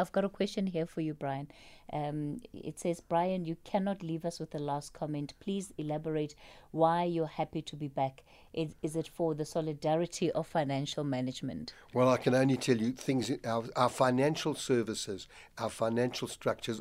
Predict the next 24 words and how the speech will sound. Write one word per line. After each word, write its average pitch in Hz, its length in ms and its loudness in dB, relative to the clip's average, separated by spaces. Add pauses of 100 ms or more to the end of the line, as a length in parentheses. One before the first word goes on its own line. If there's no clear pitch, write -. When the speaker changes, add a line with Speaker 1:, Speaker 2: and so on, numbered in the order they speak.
Speaker 2:
are 107 160 2
very 107 580 0 (200)
sophisticated. - 1040 -8
They 101 160 -6
really 120 500 -2
are. - 200 2 (500)
Do - 80 -2
you 135 80 8
know 143 180 10
that 143 180 6
in 131 140 6
the 123 80 4
U 139 140 2
K 127 240 -2
you 92 160 -6
can 123 160 -4
hardly 110 360 0
spend 107 300 -4
cash - 320 -6
now? 98 140 -8
It's 95 180 -12
all 127 200 2
credit 117 360 -10
card. - 300 -8